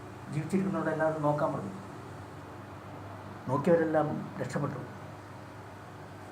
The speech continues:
എന്ന് കരുതി ആ പിത്തള സർപ്പത്തെ എന്നും ആരാധിക്കാനല്ല, അന്നത്തെ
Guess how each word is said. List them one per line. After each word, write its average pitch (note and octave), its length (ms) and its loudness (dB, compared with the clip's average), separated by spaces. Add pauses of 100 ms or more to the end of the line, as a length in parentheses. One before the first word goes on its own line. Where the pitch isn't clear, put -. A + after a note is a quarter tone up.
(160)
എന്ന് D3+ 160 6
കരുതി F3 220 8
ആ - 80 6
പിത്തള D3 220 6 (100)
സർപ്പത്തെ F3+ 340 6 (160)
എന്നും D#3 300 6
ആരാധിക്കാനല്ല, F#3+ 640 8 (800)
അന്നത്തെ E3+ 300 8